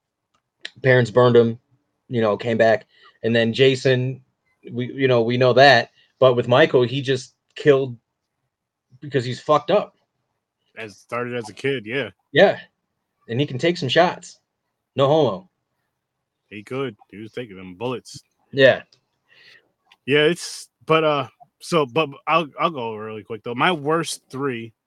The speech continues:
Speaker 2: in order.
Speaker 1: I didn't even say my worst three. Uh,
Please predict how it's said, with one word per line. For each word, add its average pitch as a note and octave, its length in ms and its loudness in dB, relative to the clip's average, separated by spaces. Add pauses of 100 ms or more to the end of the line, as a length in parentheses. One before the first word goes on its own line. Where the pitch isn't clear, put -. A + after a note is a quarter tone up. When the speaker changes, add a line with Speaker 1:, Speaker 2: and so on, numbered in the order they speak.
(200)
Speaker 2:
in C#3 220 -8
order. A2 540 -10 (1400)
Speaker 1:
I E3+ 40 2
didn't C#4 120 4
even E4 120 4
say A3 140 8
my F#3+ 120 4
worst C#3 320 2
three. - 200 -6 (280)
Uh, D3 400 8